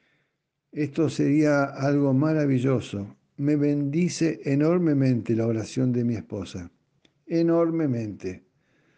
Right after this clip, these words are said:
En los momentos más oscuros, su oración me trae claridad.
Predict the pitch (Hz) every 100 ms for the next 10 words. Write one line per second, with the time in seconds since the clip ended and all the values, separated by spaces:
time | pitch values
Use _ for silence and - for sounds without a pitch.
0 | _ - 147 147 131 143 165 165 151 135
1 | 135 135 131 - 143 123 101 95 - _
2 | - - 143 135 123 - 160 131 113 107
3 | 120 120 110 101 104 107 104 95